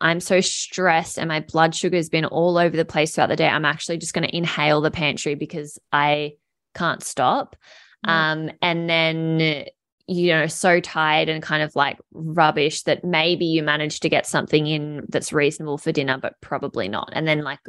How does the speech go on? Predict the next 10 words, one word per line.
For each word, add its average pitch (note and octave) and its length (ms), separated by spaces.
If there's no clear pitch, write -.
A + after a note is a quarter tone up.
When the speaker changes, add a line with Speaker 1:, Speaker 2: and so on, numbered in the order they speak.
Speaker 1:
the - 80
whole C#3+ 260
cycle - 440
starts - 420
over D3+ 300
again. E3+ 400
Speaker 2:
Yep. G3 280
Speaker 1:
Um, E3 460
and F3+ 220
so E3+ 520